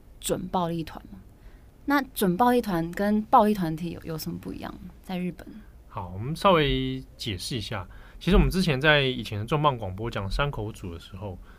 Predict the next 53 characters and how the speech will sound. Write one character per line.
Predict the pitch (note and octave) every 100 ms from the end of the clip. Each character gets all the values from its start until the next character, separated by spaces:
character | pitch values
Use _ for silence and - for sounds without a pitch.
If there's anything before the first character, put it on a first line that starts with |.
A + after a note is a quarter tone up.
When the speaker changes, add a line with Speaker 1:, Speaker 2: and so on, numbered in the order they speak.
| - -
Speaker 2:
大 | G3
概 | D#3
有 | A#2+
略 | E3
提 | - G#2
到 | C3 G#2
所 | -
谓 | G2+ A2+
的 | G2+
暴 | G2 - A2
力 | A#2+ G2+
团 | - A2 E2+ F#2 G2
这 | -
个 | G#2 F#2 F2
事 | E2 - C#3
情 | - F#2
哦。 | - - - - -
在 | -
日 | G3+
本 | F#3 G#2+ G2
不 |
会 | A#2 C3+
叫 | B2
做 | A#2
黑 | F#2+ A#2 A2
道， | B2 F#2+ - - - -
Speaker 1:
嗯。 | G3+ F#3+ F3+
Speaker 2:
哦， | F3 F2+
我 |
们 | G2
讲， | G2+ A2+
我 |
们 | G#2
讲 | G#2
黑 | G2 A2+ A2
帮， | A2+ G2+ G2+ G2
哦， | F2+
或 | G2+
者、 | F#2+ - - - - -
嗯， | F#2+ F#2
mafia， | G#2 A2 A2 F#2 E2 - -
哈。 | - A#2+ G2 - C3+ -
<laughs> | - -
那 | F3
在 | F3
日 | G3+
本 | D#3+
它 | A2+
是 | B2
用 | C3 A2+
暴 | F3 B2
力 | - A2+
团 | G2+ F#2